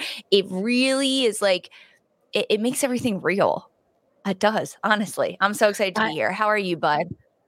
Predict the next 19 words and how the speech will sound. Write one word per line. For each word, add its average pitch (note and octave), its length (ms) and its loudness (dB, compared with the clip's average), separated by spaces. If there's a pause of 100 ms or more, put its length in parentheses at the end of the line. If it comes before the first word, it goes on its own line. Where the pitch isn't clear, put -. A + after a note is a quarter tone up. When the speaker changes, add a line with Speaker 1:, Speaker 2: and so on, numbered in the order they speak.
(240)
Speaker 2:
I'm B3 140 4
great. A3 340 2
I, F#3+ 220 2
I'm F#3 80 2
amped. F3+ 380 2
I F3 80 0
know F#3 100 2
you F3+ 160 4
and F3 80 2
I E3+ 80 2
were E3+ 80 2
chatting E3 340 0
a D#3+ 60 0
little D#3+ 140 2
bit D#3+ 280 0
off D3+ 240 -2
mic D#3 220 0
before D#3 280 -2
we D3+ 280 0